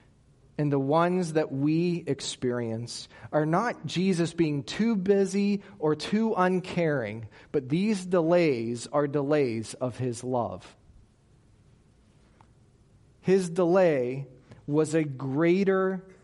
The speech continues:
picture, an expression of his love than if he would have raced right there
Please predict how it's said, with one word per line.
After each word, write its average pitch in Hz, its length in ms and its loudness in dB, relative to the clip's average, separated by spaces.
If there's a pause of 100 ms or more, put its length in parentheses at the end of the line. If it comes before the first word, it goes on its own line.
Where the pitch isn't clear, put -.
(960)
picture, 127 760 -6 (340)
an 147 100 0
expression 160 800 -2
of 135 240 -2
his 135 260 -4
love 127 400 0
than 131 200 -2
if 131 160 -6
he 151 120 -2
would 147 180 0
have 123 180 -6
raced 139 540 -2
right 143 340 0
there 107 380 -6